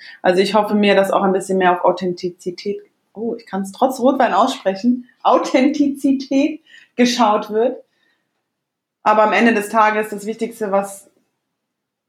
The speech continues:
ist, machen, Dinge ausprobieren und oder, was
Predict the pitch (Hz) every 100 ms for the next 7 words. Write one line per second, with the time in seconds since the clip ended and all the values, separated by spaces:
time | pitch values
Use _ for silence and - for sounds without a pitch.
0 | _ _ - 220 - - - 120 202 240
1 | 247 247 247 240 226 214 208 233 - 233
2 | 220 226 220 220 - 269 381 - - 262
3 | 262 180 190 277 254 208 -